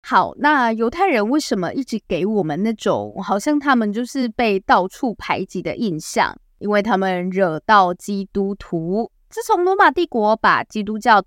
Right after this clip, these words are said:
定为国教以后，一直到近代，整个西欧社会就是一个基督教世界，犹太人就是惹到基督徒。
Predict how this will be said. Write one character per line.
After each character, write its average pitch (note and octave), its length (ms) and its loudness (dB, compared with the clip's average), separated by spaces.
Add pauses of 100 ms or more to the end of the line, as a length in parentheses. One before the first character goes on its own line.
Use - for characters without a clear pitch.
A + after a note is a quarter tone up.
定 G3+ 300 0
为 E3+ 240 -2
国 F3+ 260 -2
教 A#3+ 240 4
以 E3 180 -4
后， C4+ 360 2
一 G#3 80 -8
直 F#3 180 -6
到 F3 320 2
近 F3 400 -6
代， F#3 240 0 (240)
整 G3 340 2
个 A3 140 -4
西 - 200 -6
欧 G#4+ 40 0 (100)
社 F4+ 300 2
会 C#4 240 2
就 B3 140 -4
是 A#3 180 -6
一 G3+ 80 -4
个 F#3+ 240 -2
基 G#3 300 -8
督 G3 200 -6
教 F#3 280 2
世 F#3 280 -4
界， C#3 360 -4
犹 G3+ 200 -2
太 D#4+ 300 0
人 G3 160 0
就 G3+ 100 -10
是 B3+ 300 -2
惹 F3 360 -2
到 G#3+ 280 2
基 F#3 240 -8
督 F3+ 240 -8
徒。 C#3+ 400 -14